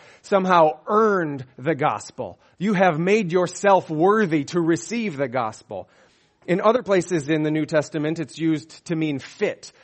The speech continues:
or in accordance with, it being consistent with. So Paul says in Acts twenty-six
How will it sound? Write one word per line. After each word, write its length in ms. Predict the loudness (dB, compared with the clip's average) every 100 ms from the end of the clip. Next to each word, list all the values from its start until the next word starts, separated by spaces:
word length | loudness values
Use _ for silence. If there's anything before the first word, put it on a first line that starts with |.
| _
or 320 | -2 0 2 0
in 160 | -2
accordance 680 | -2 -4 2 2 2 -2 -8
with, 320 | -8 -8 -10 _ -20 _
it 220 | -2 -2
being 180 | -6 -6
consistent 760 | -6 -6 -6 -8 -6 -10 -10
with. 300 | -10 -12 -12
So 160 | -4 -4
Paul 260 | 0 -2
says 240 | 0 -2 -2
in 100 | -2
Acts 280 | -2 -4 -6
twenty-six 720 | -4 -4 -4 -4 -6 -6